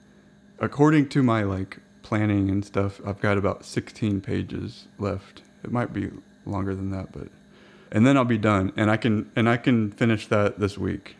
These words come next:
probably just in, in a few days this week. So I'm excited about that. After I finish the script, I've been planning to start working on a new album for this year. I've been writing s-,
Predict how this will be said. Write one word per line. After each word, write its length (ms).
probably 400
just 220
in, 160
in 120
a 40
few 180
days 340
this 180
week. 300
So 120
I'm 100
excited 380
about 260
that. 220
After 280
I 40
finish 420
the 340
script, 520
I've 160
been 360
planning 440
to 380
start 380
working 640
on 360
a 60
new 240
album 560
for 420
this 240
year. 320
I've 80
been 160
writing 380
s-, 120